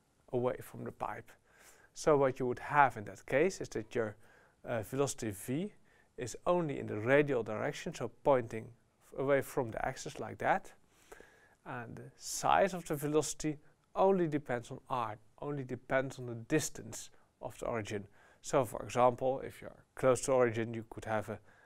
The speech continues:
bigger velocity than when you are a bit further away.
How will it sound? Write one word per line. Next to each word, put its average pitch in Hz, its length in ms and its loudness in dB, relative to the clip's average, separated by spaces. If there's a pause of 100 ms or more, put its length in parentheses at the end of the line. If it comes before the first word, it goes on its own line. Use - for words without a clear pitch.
(140)
bigger 135 480 8 (140)
velocity 117 480 -6
than 110 220 -2
when 117 200 -2
you 123 100 4
are 127 500 4
a 127 40 0
bit 139 300 0
further 151 380 0
away. 113 420 -2